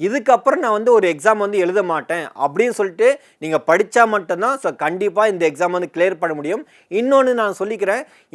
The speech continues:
இந்த முறை எக்ஸாம் வந்து போயிடுச்சுன்னா, so, அடுத்த முறை வருமா வராதான்னு தெரியாது, எவ்வளோ வேக்கன்சி வரும்னு தெரியாது. இந்த வாய்ப்பை நீங்க விட்டுட்டீங்க அப்படின்னா, so, உங்களுக்கு வந்து பார்த்தீங்கன்னா, so, ம், அடுத்த ரெண்டாயிரத்தி இருபத்தி ஏழுல நீங்க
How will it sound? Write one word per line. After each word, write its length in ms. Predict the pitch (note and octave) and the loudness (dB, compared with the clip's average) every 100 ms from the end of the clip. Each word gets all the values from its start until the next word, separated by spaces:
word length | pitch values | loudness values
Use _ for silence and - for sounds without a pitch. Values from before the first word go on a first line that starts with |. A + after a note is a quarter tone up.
| G#3 | -4
இந்த 220 | B3 B3+ A3+ | 0 0 0
முறை 200 | A#3 A#3+ G3 | 0 2 0
எக்ஸாம் 320 | F#3 G#3+ G3 | -2 -4 -2
வந்து 140 | G#3 G3 | -4 -2
போயிடுச்சுன்னா, 420 | F#3 F3+ E3+ F#3+ G#3+ | -2 -2 -4 -6 -2
so, 80 | F#3+ | 0
அடுத்த 220 | E3 E3 F#3 | 0 0 -2
முறை 220 | F#3 G3 E3 | 2 4 4
வருமா 400 | F3+ G3 F#3+ F#3+ A3 - | 4 2 0 0 -2 -4
வராதான்னு 440 | C#3 D#3+ F3 F#3 F3+ | 0 2 2 0 -2
தெரியாது, 400 | D#3+ E3 E3 G#3 D#3 | -4 -2 -2 0 0
எவ்வளோ 220 | E3 G3+ D3+ | 2 0 0
வேக்கன்சி 440 | D#3+ F3 G#3 F#3 D#3+ | -4 -2 -6 -4 -2
வரும்னு 280 | D#3+ F#3+ F#3 | 0 -2 -4
தெரியாது. 400 | D#3 C#3+ G3 C#4+ - - - E3 | -4 -2 -4 -6 -10 -20 -6 -4
இந்த 340 | G3+ A3+ A#3 F#3+ | -4 2 4 6
வாய்ப்பை 320 | G3 A3+ A3+ | 4 4 -2
நீங்க 220 | A3+ G#3+ D#3 C3 | -4 -4 -6 -6
விட்டுட்டீங்க 440 | D3+ E3 G#3 G3+ G#3 G3 | -8 -6 -2 -2 2 0
அப்படின்னா, 340 | D#3 C3+ D3 D#3+ - _ _ | 0 -6 -6 -6 -10 _ _
so, 100 | F#3 | -2
உங்களுக்கு 260 | F3+ F#3 F#3+ | 0 0 0
வந்து 160 | G3 A3+ G#3 | -2 0 0
பார்த்தீங்கன்னா, 320 | F3+ F#3 C4 G4+ - - | -2 -2 -4 -4 -10 -4
so, 80 | E3+ D3 C3+ C3 | 0 0 -2 -4
ம், 300 | B2 A#2 A2+ - E3 | -8 -14 -18 0 0
அடுத்த 280 | A3+ C4 | 2 2
ரெண்டாயிரத்தி 480 | G#3 F3 G3+ G#3+ F#3+ | 0 0 -2 -2 -2
இருபத்தி 260 | G3+ F#3+ F#3+ | -2 -2 -2
ஏழுல 140 | F#3+ | -2
நீங்க 180 | A#3 D#3+ | -4 -2